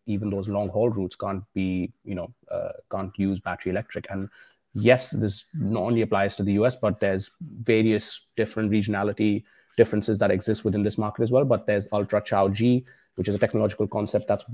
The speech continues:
China is working on to allow that ultra long haul, you know, fleets to electrify. Uh, you know, the M C S standard, the m-, multi-megawatt charging standard, that's being adopted across Europe and U S. So really, once that comes into place, I don't see why the ultra long haul won't be electrified.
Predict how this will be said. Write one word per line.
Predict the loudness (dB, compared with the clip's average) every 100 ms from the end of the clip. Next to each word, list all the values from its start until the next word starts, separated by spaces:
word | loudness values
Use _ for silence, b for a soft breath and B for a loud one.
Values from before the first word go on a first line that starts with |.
| -18 -4
China | -2 0 -2
is | 2
working | 2 0
on | -2 0
to | -2 -2 -2
allow | 0 2 2
that | 2 0
ultra | 0 2 2
long | 2 0
haul, | 2 2 2 -2 -4
you | -4
know, | -4
fleets | -4 0 0 0
to | 0 0
electrify. | 0 -4 0 2 2 -2 b b b -6
Uh, | -4 -2 -4 _
you | -6
know, | -6 -6 -8
the | -4
M | -2 0
C | 2 2
S | 0
standard, | -2 0 4 4 2
the | 0
m-, | -2 -2
multi-megawatt | -4 -2 -2 0 0
charging | 0 0 0
standard, | -2 -2 0 0
that's | -2 -2
being | 0 0 0
adopted | -2 -4 -2 -4
across | -2 0 0
Europe | 0 0 2
and | 2
U | 2
S. | 0 b b b
So | 4 8
really, | 10 8
once | 4 2
that | 0 2
comes | 0
into | 2 0
place, | 4 2 2 -2
I | 0
don't | 0 0
see | 0
why | 2 2
the | 2 0
ultra | 0 -2
long | -2 -2
haul | -4 -4
won't | -6 -6
be | -6
electrified. | -6 -8 -8 -6 -6